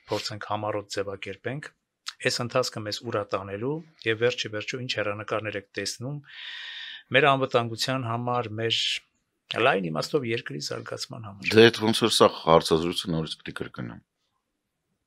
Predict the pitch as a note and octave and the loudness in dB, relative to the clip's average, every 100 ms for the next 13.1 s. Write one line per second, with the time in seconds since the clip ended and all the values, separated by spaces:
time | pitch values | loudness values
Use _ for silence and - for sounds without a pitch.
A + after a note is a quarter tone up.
0 | _ F2 E2 E2+ F2+ E2 - C2+ - - | _ 0 2 2 0 0 -2 -2 -2 -4
1 | - E2 F2 C#2+ C2+ C#2 B1+ - - - | -4 -4 -4 -4 -6 -6 -6 -4 -6 -10
2 | - - - - _ - G2+ G#2 F#2 D2+ | -18 -20 -20 -20 _ 2 6 8 8 4
3 | D#2 F2 F2+ E2+ D#2 D#2 - D#2 D2 D2 | 2 4 4 2 4 2 0 -4 -2 -2
4 | - - - - - G2 - C#2+ C2+ C2 | -2 -12 -12 -8 -8 -6 -4 -2 -2 -2
5 | C2+ C2+ - C2+ C#2 D2+ C#2 C#2+ D2 - | -2 -2 -2 -2 -2 -2 2 6 6 4
6 | E2 D2+ C#2+ - F2+ D2 D2 D2 C#2+ - | 0 0 0 -2 -4 -2 -2 -4 -4 -6
7 | - D2 C#2 C2+ G2 F#2 - B1+ B1+ C#2 | -2 0 0 0 0 -2 2 2 4 4
8 | C2+ B1 A1+ A#1 A1+ - A1+ A1+ _ - | 2 0 -2 -4 -6 -8 -10 -12 _ -18
9 | - - - - - D2 E2 F2 E2+ D2+ | -18 -18 -20 -14 0 4 6 6 6 6
10 | D#2 D2 D#2 D2 - D2 G2+ E2 - D2+ | 4 2 -2 0 2 2 2 -2 0 0
11 | - F#2 D#2 D2 - G1+ G#1+ D2 C#2+ - | 2 0 4 2 2 0 0 0 -2 -6
12 | - C2+ C2+ C2 - - G2 D2 D#2 - | -6 -4 -4 -6 -4 0 0 -2 -8 -10
13 | D2+ | -10